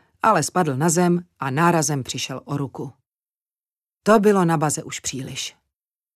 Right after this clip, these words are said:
Na všechno rezignoval a skončil u Sidovy malé sestry Hannah,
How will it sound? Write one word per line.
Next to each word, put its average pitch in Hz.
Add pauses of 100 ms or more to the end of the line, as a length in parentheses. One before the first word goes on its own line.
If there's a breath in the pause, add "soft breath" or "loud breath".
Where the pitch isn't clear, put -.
Na 220
všechno 156
rezignoval 165 (420)
a 139
skončil 202
u 180
Sidovy 175
malé 151
sestry 151
Hannah, 127